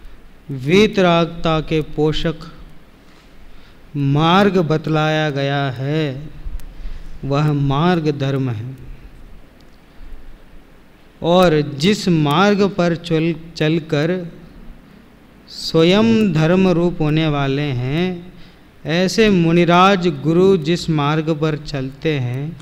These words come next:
वह मार्ग भी धर्म है। इस तरह धर्म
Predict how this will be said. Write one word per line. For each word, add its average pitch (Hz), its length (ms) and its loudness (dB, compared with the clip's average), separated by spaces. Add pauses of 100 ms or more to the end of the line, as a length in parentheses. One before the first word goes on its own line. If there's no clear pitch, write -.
(640)
वह 151 240 -4
मार्ग 151 500 0
भी 156 220 0
धर्म 123 280 -2
है। 117 420 -10 (1300)
इस 214 280 -2
तरह 160 600 -2 (2250)
धर्म 214 460 4